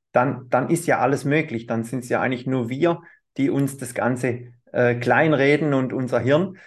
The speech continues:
Das heißt, ich möchte auf jeden Fall erstmal inspirieren. Dann ist natürlich wichtig, äh, dass ich was hinten dran habe als Sprecher. Das heißt, wichtig ist, dass ich Produkte habe, dass ich ein Geschenk habe, dass ich, äh, E-Mail-Serien habe, dass das Marketing funktioniert,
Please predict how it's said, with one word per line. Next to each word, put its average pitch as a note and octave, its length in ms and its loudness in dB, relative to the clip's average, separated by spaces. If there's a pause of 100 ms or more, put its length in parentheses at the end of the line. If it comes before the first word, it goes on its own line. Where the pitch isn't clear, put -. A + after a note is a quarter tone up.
(260)
Das - 140 -6
heißt, D3+ 300 2
ich A2+ 120 -6
möchte E3+ 300 4
auf C3+ 100 -4
jeden C#3 200 2
Fall B2+ 300 0
erstmal B2+ 480 -2
inspirieren. F3 720 -2 (260)
Dann C3+ 180 0
ist F3 140 -4
natürlich D#3 480 -4
wichtig, D3+ 500 -8 (320)
äh, B2 320 4 (160)
dass B2 260 2
ich - 200 -14
was B2 200 0
hinten C3+ 280 -2
dran B2 280 -4
habe A2 180 -4
als A2+ 160 -2
Sprecher. A#2+ 500 -2
Das - 160 -16
heißt, A#2+ 260 -4
wichtig - 320 -10
ist, - 200 -8
dass A2+ 160 0
ich A#2+ 120 -12
Produkte A#2+ 480 -4
habe, G#2 240 -6
dass A2 200 -8
ich - 80 -20
ein C#3 80 -2
Geschenk C#3 440 -2
habe, C3 400 2 (420)
dass A#2 240 2
ich, A#2+ 260 -6
äh, A#2+ 380 0
E-Mail-Serien C3 760 2
habe, A#2 280 -2
dass A#2 160 -6
das - 140 -14
Marketing B2+ 560 -2
funktioniert, C3+ 640 0